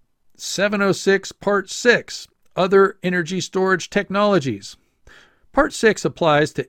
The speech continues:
energy storage systems using other technologies intended to store energy, and when there is a demand for electrical power,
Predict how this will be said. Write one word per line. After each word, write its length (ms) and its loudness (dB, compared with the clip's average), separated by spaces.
energy 320 -2
storage 400 -2
systems 500 -8
using 400 -8
other 200 0
technologies 760 -4
intended 560 -4
to 120 -12
store 360 -2
energy, 500 -4
and 240 -4
when 240 -2
there 220 0
is 200 -4
a 60 -2
demand 500 -4
for 140 -6
electrical 460 -2
power, 440 0